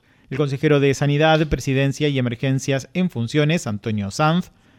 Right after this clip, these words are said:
ha puntualizado que la actividad asistencial en el nuevo Centro de Salud de Salobreña se ha producido a pleno rendimiento y con total normalidad. Asimismo, ha subrayado que las mejoras efectuadas beneficiarán tanto a usuarios como a profesionales y que serán evidentes desde el primer día.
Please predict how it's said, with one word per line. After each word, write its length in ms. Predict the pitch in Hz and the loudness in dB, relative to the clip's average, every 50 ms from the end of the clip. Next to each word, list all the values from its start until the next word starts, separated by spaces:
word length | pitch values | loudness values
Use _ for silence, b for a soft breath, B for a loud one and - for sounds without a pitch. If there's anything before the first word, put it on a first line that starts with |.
| b b b | b b b
ha 100 | - 127 | -6 -4
puntualizado 600 | 120 131 117 139 131 131 - - 139 135 143 131 | -2 -2 -2 0 -2 -2 0 0 0 0 0 0
que 120 | - 143 135 | 0 -2 -2
la 80 | 139 | -2
actividad 460 | 135 - - 143 131 131 131 135 131 | -4 -2 -4 -2 -2 0 0 0 0
asistencial 580 | 131 120 123 113 - 127 127 - - 143 143 151 | -2 -4 -6 -6 -4 -4 -4 -2 0 0 0 2
en 120 | 147 139 | 0 0
el 100 | 127 120 | 0 0
nuevo 280 | 123 127 123 117 117 117 117 | 0 0 0 0 0 0 0
Centro 340 | - 165 151 120 127 123 113 | 0 -2 0 0 0 0 -2
de 80 | 120 | -2
Salud 240 | - 123 117 123 117 | -4 -4 -4 -4 -4
de 120 | 113 110 | -4 -6
Salobreña 720 | - 147 143 151 135 139 131 131 135 135 139 143 139 b b b b b b b b _ | -4 -2 0 0 2 2 2 2 2 2 2 2 0 b b b b b b b b _
se 160 | - 127 127 | -2 0 0
ha 60 | 120 | 2
producido 460 | 127 135 131 127 - - 135 131 131 127 | 2 0 0 0 0 0 2 4 4 4
a 100 | 117 - | 2 0
pleno 280 | 127 135 131 127 120 | -2 -2 0 0 0
rendimiento 580 | 117 139 160 156 147 127 127 131 131 127 - 151 | 2 2 0 2 2 2 2 0 0 0 0 0
y 80 | 143 | -2
con 180 | 120 - 123 117 | 0 -2 -4 -4
total 280 | 110 110 95 113 113 113 | -4 -4 -2 -2 0 0
normalidad. 720 | 107 98 95 104 107 131 156 165 165 165 165 170 165 - _ _ b b b b b b b b b | -2 -2 -2 -2 0 0 2 4 4 4 4 2 -2 -6 _ _ b b b b b b b b b
Asimismo, 400 | _ 123 - 120 123 120 117 127 | _ -8 -4 -2 0 0 0 -2
ha 20 | 120 | -2
subrayado 540 | - 131 131 131 135 139 139 139 143 - | -2 0 0 2 2 4 4 2 2 0
que 100 | - 131 | -2 -4
las 300 | 117 117 117 117 113 - | -2 -2 -2 -2 -4 -4
mejoras 520 | 110 110 - - 131 127 123 120 117 113 - | -6 -6 -4 -2 0 0 2 0 0 -2 -4
efectuadas 720 | 113 - 151 147 151 180 175 170 170 175 170 143 110 101 | -6 -8 -8 -4 0 2 4 4 4 4 2 0 -6 -8
beneficiarán 720 | 117 110 110 - 127 120 147 147 147 151 160 156 147 - | -6 -6 -6 -8 -6 -4 -2 0 2 2 2 2 0 -2
tanto 300 | - 117 120 117 107 120 | -2 -4 -4 -2 -2 -2
a 60 | 117 | -2
usuarios 520 | 120 117 - 135 131 127 131 135 139 135 | -2 -4 -2 -2 0 0 0 0 -2 -4
como 200 | - - 95 92 | -8 -10 -10 -10
a 40 | 95 | -8
profesionales 760 | - - 101 131 147 - 151 135 131 127 127 139 151 147 b b b b b b | -8 -8 -6 -6 -4 -2 0 0 0 0 2 0 0 -2 b b b b b b
y 60 | - | -14
que 120 | 120 127 127 | -10 -8 -4
serán 260 | - 131 123 127 135 | -4 -2 0 0 0
evidentes 680 | 143 131 120 117 120 117 113 - 120 113 - - 107 | 0 0 0 0 0 0 0 -2 -4 -6 -6 -10 -6
desde 300 | 107 143 127 107 131 139 | -4 -4 -2 0 -2 -2
el 80 | 139 131 | -2 -2
primer 320 | 104 98 98 107 110 139 | -6 -6 -6 -4 -4 -2
día. 340 | 175 214 165 107 85 85 | 0 0 0 -2 -4 -8